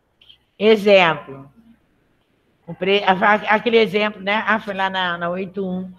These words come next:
e eles até concordaram com esse exemplo.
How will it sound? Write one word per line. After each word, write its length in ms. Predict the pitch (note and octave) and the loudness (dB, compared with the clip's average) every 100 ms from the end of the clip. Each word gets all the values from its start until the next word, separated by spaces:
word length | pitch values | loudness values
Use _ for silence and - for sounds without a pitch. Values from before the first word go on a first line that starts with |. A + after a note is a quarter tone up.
| _ _ _ _ _ _ _ _ | _ _ _ _ _ _ _ _
e 140 | F#3 | 0
eles 240 | F#3+ F#3+ F#3 | 2 2 2
até 260 | E3+ F3 | 0 0
concordaram 800 | F3 F3+ F#3 F#3 E3+ E3+ D#3+ D#3+ | -6 -6 -2 -2 2 4 4 0
com 140 | D#3 D#3+ | -8 -2
esse 220 | D#3 E3+ | -2 2
exemplo. 500 | D#3+ D3+ D3+ C#3 | 0 2 0 -2